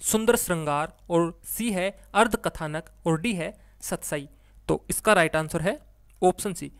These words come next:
अर्ध कथानक, ठीक है। तो रोहतक में जन्मे कौन? बनारसी दास। इसकी जो प्रसिद्ध रचना है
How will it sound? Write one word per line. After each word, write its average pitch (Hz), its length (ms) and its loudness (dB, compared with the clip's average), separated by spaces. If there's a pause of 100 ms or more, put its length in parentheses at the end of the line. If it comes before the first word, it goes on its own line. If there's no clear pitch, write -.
(180)
अर्ध 208 240 4
कथानक, 147 540 -6 (500)
ठीक - 140 -8
है। 139 140 -10 (680)
तो 170 40 -2
रोहतक 180 440 2
में 202 140 2
जन्मे 151 340 -6
कौन? 240 280 4 (200)
बनारसी 190 480 4
दास। 143 280 -6
इसकी 190 260 -6
जो 220 120 6
प्रसिद्ध 233 420 0
रचना 165 300 -2
है 180 160 -8